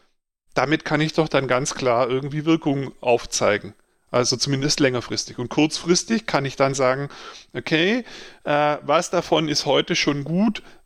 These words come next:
äh, was soll sich vielleicht auch gar nicht ändern, was muss sich als nächstes ändern?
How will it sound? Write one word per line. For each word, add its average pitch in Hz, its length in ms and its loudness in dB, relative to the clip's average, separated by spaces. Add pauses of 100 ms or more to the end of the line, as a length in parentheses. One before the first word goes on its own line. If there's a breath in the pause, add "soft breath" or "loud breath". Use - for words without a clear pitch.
(120)
äh, 147 200 2
was 151 220 2
soll 165 200 2
sich 156 180 -6
vielleicht 147 260 2
auch 139 120 0
gar 139 160 4
nicht 143 140 -6
ändern, 190 360 2 (220 loud breath)
was 143 340 0
muss 170 380 2
sich 190 240 0
als 160 240 0
nächstes 180 460 0
ändern? 190 500 2